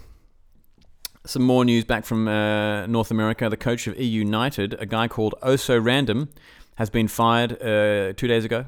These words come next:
because of sending some unsolicited dick pics to a young girl who was trying to get graphic design work with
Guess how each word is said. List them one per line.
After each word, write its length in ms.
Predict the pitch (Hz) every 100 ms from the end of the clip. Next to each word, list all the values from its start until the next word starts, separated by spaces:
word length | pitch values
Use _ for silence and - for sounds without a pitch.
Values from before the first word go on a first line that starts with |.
| 123 110
because 200 | 104 110
of 80 |
sending 380 | 101 123 117 113
some 240 | 107 104 104
unsolicited 640 | 120 120 117 - 104 98
dick 220 | 107 -
pics 260 | - 131 -
to 100 | 117
a 20 |
young 260 | 107 110 110
girl 220 | 110 110
who 80 | 107
was 100 | 104
trying 200 | - 110
to 60 | 107
get 140 | 98
graphic 300 | 110 107 104
design 420 | 104 107 104 101
work 320 | 101 104 -
with 200 | 104 104